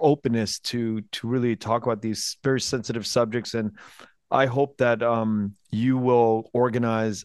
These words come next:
another event, uh, in the near future, because I think it's, uh,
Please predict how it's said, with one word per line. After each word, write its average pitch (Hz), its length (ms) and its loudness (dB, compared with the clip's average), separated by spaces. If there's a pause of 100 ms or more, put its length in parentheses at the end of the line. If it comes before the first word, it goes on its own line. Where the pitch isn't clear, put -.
another 120 800 0
event, 113 460 -2 (100)
uh, 107 220 0
in 123 180 -4
the 117 80 -2
near 120 160 -2
future, 151 400 -2
because 110 380 -4
I 113 80 0
think 117 340 -4
it's, 113 240 -6
uh, 110 220 0